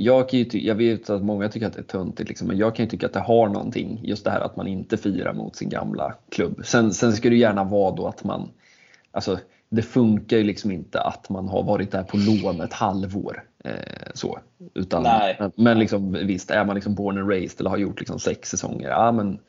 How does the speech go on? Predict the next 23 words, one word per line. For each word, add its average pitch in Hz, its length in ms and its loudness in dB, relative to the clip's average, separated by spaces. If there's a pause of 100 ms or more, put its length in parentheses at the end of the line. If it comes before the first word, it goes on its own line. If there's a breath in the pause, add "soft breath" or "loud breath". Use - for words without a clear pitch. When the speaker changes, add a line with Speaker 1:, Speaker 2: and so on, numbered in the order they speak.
(520 soft breath)
Speaker 1:
fair 87 340 2
enough. 82 240 -6 (420)
Liksom. - 260 -4 (180)
Eh, 64 680 -6
Ivan 101 280 6
Rakitic 90 480 0
ska - 200 -4
inte 87 160 -8
fira 73 320 -4
mot, - 340 -10 (300)
mot 95 240 -4
Barcelona. 80 500 -2
Och 92 100 4
jag, 101 180 4
jag 104 120 -2
kan 95 160 -4
liksom 95 220 -4
inte, - 240 -6
alltså, - 160 -2
hade 101 260 0
Condé 110 280 2
gjort 104 240 4
mål, 101 480 2